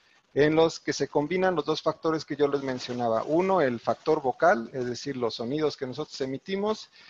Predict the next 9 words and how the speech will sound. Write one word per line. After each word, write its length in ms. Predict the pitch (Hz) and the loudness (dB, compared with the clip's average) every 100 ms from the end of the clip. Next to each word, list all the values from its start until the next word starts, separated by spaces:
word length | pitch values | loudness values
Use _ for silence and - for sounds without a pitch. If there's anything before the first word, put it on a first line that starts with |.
| - - | -20 -4
y 80 | 139 | 2
el 120 | 156 | 4
otro, 520 | 180 180 190 196 196 - | 4 4 4 6 4 2
el 320 | 135 127 123 | 2 0 0
factor 460 | 131 - 147 147 | -4 0 2 2
verbal 420 | 147 143 156 165 135 | 4 6 6 6 4
o 80 | |
las 380 | 120 120 120 - | 2 2 0 0
palabras 680 | - 131 139 143 131 - | 0 4 6 6 2 -4